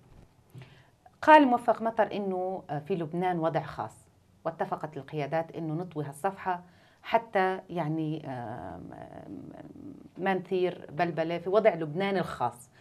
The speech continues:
ووضع اللاجئين الفلسطينيين الخاص في لبنان. ولكن في مجازر أخرى كمان، آه، نفذت، آه، غزة، آه، جنين إلى آخره،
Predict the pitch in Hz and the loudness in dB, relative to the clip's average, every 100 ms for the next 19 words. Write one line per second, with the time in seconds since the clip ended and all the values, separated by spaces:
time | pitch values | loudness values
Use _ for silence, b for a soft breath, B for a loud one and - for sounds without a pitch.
0 | b b 165 165 208 285 214 160 170 180 | b b -2 4 6 8 6 6 0 -2
1 | 156 254 - 156 147 - 170 175 143 - | -2 -4 -4 -4 -4 -4 -4 -2 -4 -2
2 | 160 160 - - 151 151 151 B B B | -2 -4 -10 -6 -4 -4 -8 B B B
3 | 175 - 139 - - b b 180 247 269 | -2 0 -4 -4 -14 b b 2 4 2
4 | 240 233 233 - 254 240 240 240 262 - | 0 -2 -4 -8 -8 -6 -4 -4 -6 -6
5 | - 147 - 131 123 - - - - _ | -6 -6 -6 -10 -12 -14 -20 -20 -20 _
6 | - 123 113 107 - 170 170 123 107 - | -10 -10 -10 -12 -8 -8 -6 -8 -8 -12
7 | - - - 143 143 170 139 139 135 135 | -20 -16 -12 -8 -2 -2 -2 -4 -2 -2
8 | 139 120 123 113 113 95 131 147 151 151 | -4 -6 -8 -8 -10 -12 -8 -4 0 0
9 | 139 131 - - - 131 170 156 | 0 -6 -12 -12 -12 -8 -6 -6